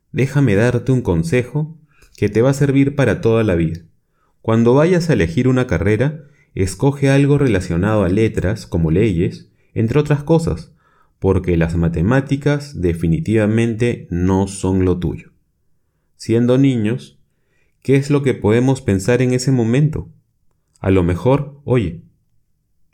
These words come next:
son mis padres, son quienes me han dado la vida, me conocen mejor que nadie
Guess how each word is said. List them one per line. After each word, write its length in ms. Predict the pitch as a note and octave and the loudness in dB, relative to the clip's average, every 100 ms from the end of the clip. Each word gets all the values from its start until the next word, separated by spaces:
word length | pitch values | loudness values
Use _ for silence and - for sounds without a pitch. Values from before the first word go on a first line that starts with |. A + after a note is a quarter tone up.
| _ | _
son 180 | - A2+ | -6 -2
mis 140 | A#2+ - | -2 -2
padres, 600 | C#3 C#3+ - - - _ _ _ _ _ _ | -2 0 -2 -8 -18 _ _ _ _ _ _
son 260 | - A#2+ | -2 -2
quienes 340 | A#2 C3 G#2 F2+ | 0 0 0 0
me 100 | A2+ | 0
han 140 | A#2 | 2
dado 260 | A#2 A#2+ B2 | 2 2 2
la 120 | G2 | 2
vida, 380 | G2 C3+ F#2+ - - _ _ _ _ | 0 0 -2 -6 -18 _ _ _ _
me 180 | - F#2 | -4 -2
conocen 560 | F2+ F2+ B2 A#2+ C#3 C3+ | 0 0 0 0 0 2
mejor 400 | F2+ - B2+ B2+ | 0 -2 -2 0
que 140 | - | -2
nadie 480 | A2 C3 C#3+ E2 - | 0 0 0 -2 -6